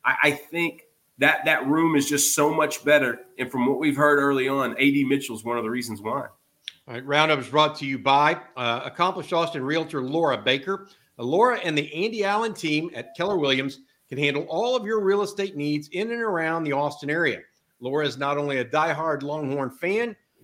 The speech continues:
Speaker 2: uh, but a longtime Austin real estate expert. Uh, Justin, I know you're talking to Rebel there in the background.
Speaker 1: He was
Speaker 2: He's
Speaker 1: asking
Speaker 2: talking
Speaker 1: me something earlier about something you said. I cleared it up.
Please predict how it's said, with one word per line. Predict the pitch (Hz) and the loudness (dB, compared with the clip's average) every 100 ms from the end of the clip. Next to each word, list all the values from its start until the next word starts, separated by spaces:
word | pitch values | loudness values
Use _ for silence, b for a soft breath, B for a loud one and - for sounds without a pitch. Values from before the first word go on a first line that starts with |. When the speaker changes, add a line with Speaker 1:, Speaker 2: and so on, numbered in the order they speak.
| - | -6
Speaker 2:
uh, | 123 120 | -4 -2
but | 127 | -4
a | |
longtime | 123 160 185 196 196 156 160 165 160 _ | 0 4 4 4 0 -2 0 -4 -8 _
Austin | 139 147 - 151 147 _ _ - | -6 -6 -10 -14 -14 _ _ -10
real | 127 143 143 | -4 -4 -4
estate | - 131 131 131 | -8 -6 -6 -4
expert. | 139 139 - 113 - _ _ | -10 -10 -8 -8 -8 _ _
Uh, | 139 143 | 0 2
Justin, | 143 165 180 175 185 - | 4 4 4 4 -2 0
I | 160 | 4
know | 190 | 6
you're | 196 180 | 6 4
talking | 208 185 185 | 6 6 6
to | 170 | 0
Rebel | 170 180 165 | 2 2 2
there | 165 175 | 0 0
in | 170 | 0
the | 160 | 2
background. | 165 170 165 170 165 160 - | 4 4 4 2 2 -2 -4
Speaker 1:
He | 202 | 0
was | 247 226 | 2 8
Speaker 2:
He's | 214 | 8
Speaker 1:
asking | 202 - | 8 4
Speaker 2:
talking | 196 | 2
Speaker 1:
me | 185 | 4
something | 190 170 160 | 4 2 2
earlier | 143 160 160 151 | 4 4 4 4
about | 151 151 | 4 2
something | 175 143 | 2 2
you | 147 | 0
said. | 139 139 139 139 - | 0 0 0 -2 2
I | 143 | 2
cleared | 151 175 151 | 4 2 2
it | 127 | 2
up. | 117 120 - | 0 0 -4